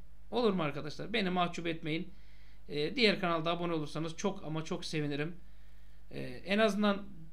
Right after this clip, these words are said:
burada da video çekiyorum. Orada da çekiyorum. Hani emeklerinin karşılığını görmek insanı sevindiriyor, mutlu ediyor.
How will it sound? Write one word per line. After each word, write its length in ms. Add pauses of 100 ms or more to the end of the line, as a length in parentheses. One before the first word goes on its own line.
(100)
burada 280
da 100
video 220
çekiyorum. 440
Orada 240
da 80
çekiyorum. 500 (680)
Hani 200
emeklerinin 680
karşılığını 540
görmek 300
insanı 520
sevindiriyor, 520
mutlu 280
ediyor. 400